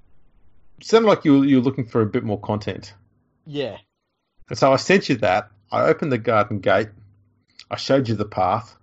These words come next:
Speaker 1: And I don't
Speaker 2: I
Speaker 1: think
Speaker 2: like
Speaker 1: you used it, so I'm, I'm happy for you to bring it up now if you wish.
Speaker 2: Yeah. Oh, look, I can't read it as well 'cause it's only on my phone, and I know you've got it on your screen, your big
Speaker 1: Ah, you, you can read just the headline there.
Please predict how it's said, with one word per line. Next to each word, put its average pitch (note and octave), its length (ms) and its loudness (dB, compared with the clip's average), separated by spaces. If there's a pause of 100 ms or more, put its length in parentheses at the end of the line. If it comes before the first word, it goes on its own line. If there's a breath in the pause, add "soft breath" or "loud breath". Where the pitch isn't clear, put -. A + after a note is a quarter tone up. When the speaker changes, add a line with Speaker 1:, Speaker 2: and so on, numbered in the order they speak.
(2250)
Speaker 1:
And G#2 460 -4 (340)
I A2+ 80 -2
don't D3+ 260 4
Speaker 2:
I - 40 4
Speaker 1:
think E3 120 0
Speaker 2:
like B2 160 -4
Speaker 1:
you B2+ 100 0
used D#3+ 160 -4
it, F#2+ 100 -12
so B2+ 220 2
I'm, B2+ 140 -2
I'm B2 160 -6
happy D3+ 200 -2
for A2 140 -2
you G2 60 0
to F2+ 60 -4
bring G#2 160 -2
it F#2+ 80 -4
up F#2 80 -8
now G2+ 160 -2
if A2+ 140 -4
you G2 80 -6
wish. G#2+ 360 -8
Speaker 2:
Yeah. C3 220 -4 (100)
Oh, D3 80 2
look, D#3 260 -2
I D#3 120 4
can't F3 280 0
read C3+ 260 4
it B2 140 0
as A2+ 160 0
well A2+ 220 4
'cause A2+ 180 0
it's A2+ 180 0
only A#2 220 6
on G#2 120 4
my G2+ 120 4
phone, A2+ 520 2 (120)
and A2+ 140 2
I G#2+ 60 2
know G#2+ 120 2
you've G#2 200 0
got A2+ 160 4
it G#2 120 0
on G#2 140 2
your F#2+ 140 0
screen, A2+ 380 2
your G#2+ 100 2
big G#2 180 0
Speaker 1:
Ah, F#2+ 260 0 (300)
you, D3+ 160 2 (200)
you D#3+ 160 -2
can A#2 240 0
read G#2 200 -4
just - 200 -16
the F2+ 120 -10
headline F#2 500 -6
there. F#2+ 200 -6